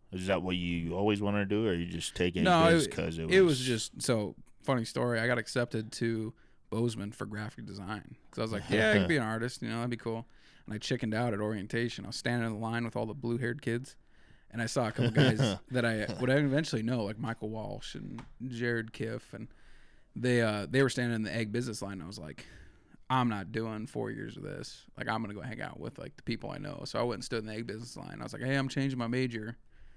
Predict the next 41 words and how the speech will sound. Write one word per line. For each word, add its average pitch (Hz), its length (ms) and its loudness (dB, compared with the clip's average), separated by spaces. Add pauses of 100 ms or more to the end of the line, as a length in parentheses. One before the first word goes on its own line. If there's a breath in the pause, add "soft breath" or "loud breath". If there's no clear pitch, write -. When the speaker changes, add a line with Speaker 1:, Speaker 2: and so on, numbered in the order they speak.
(240 soft breath)
Speaker 2:
So 107 120 -4
I 107 40 -2
changed 147 280 4
my 131 80 2
major, 113 500 -2 (320)
and 120 180 -4
then 107 380 -8 (380)
after 113 320 -2
three 127 240 4
years, 113 560 0 (220)
I 107 120 -6
had, - 220 -4
like, - 180 -8
a, 73 340 -10
a 117 120 -6
midlife 113 800 -4
crisis 117 480 -4
type 107 240 -4
thing, 113 360 -6 (160)
and 117 340 0 (200)
Speaker 1:
<laughs> - 180 -20
Speaker 2:
was 117 180 -4
like, 110 240 -8
"I'm 123 220 0
not." 113 380 -4
Speaker 1:
So 98 80 0
you 117 100 4
did 143 240 4
ag 104 200 2
biz 98 200 2
for - 140 -6
three 95 180 -2
years? 110 260 0 (140)
Speaker 2:
Yep. 117 280 -4 (560)
And 131 120 0
then 123 80 0
I 113 60 0
switched - 460 -4
to 110 340 -4 (600 soft breath)
animal 120 280 0
science 110 640 -2